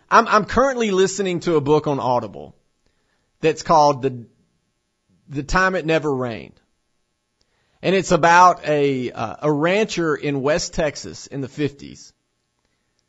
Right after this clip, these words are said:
that didn't have rain. For, for over a year, there was no rain. None to amount to anything. And he's a rancher, and he needs rain, and he needs all these things. And I'm listening, and I'm going,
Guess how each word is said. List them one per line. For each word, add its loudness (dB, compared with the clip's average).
that -6
didn't 0
have 0
rain. -4
For, -2
for -4
over 4
a 2
year, -2
there -2
was -4
no 2
rain. -6
None 2
to 4
amount -2
to -8
anything. -14
And -8
he's -4
a -2
rancher, -4
and -12
he -10
needs -8
rain, -8
and -10
he -8
needs -6
all -4
these -8
things. -10
And -4
I'm 0
listening, 0
and 0
I'm -4
going, 2